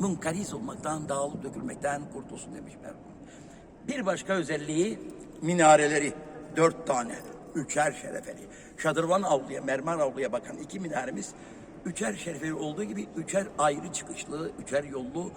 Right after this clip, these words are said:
ve ikisinin de çıkış şekilleri birbirinden farklı. Tarif ediyorum kuzeybatı cephesindeki minarenin çıkışını. Minareye yaklaştığımızda kapısını açıyoruz,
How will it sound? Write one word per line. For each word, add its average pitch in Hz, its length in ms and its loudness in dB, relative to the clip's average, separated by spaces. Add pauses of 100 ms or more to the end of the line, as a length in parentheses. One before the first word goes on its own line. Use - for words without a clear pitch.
(280)
ve 160 60 -2
ikisinin 180 540 -4
de 143 140 -4
çıkış - 280 -8
şekilleri 143 460 -6
birbirinden 143 420 -2
farklı. 135 380 -2 (440)
Tarif 160 320 4
ediyorum 156 420 -2 (100)
kuzeybatı 147 460 -2
cephesindeki 127 600 -6 (340)
minarenin 143 440 0
çıkışını. - 760 -6 (1400)
Minareye 180 360 4
yaklaştığımızda 156 600 -2
kapısını 147 360 -2
açıyoruz, 143 440 -2